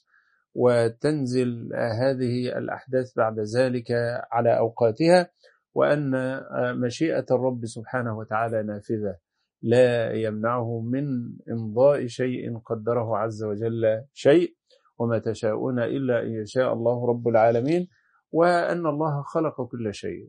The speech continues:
خلق الكفر والإيمان والكفار والمؤمنين والطائعين والعصاة، وكل ما في هذا الكون خلق، هو خلق الله، ومن جملته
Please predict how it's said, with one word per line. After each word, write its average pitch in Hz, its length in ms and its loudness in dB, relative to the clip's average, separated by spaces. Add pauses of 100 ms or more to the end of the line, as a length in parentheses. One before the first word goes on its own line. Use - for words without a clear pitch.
(100)
خلق 127 300 -4
الكفر 113 480 -8
والإيمان 107 800 -6
والكفار 110 720 -6
والمؤمنين 107 800 -6 (360)
والطائعين 117 1500 0
والعصاة، 113 880 0 (360)
وكل 139 560 2
ما 131 200 -2
في 117 240 -4
هذا 117 460 -2
الكون 117 460 -4
خلق، 120 420 -2
هو 120 240 2
خلق 127 360 0
الله، 151 260 2
ومن 147 440 -4
جملته 151 680 -2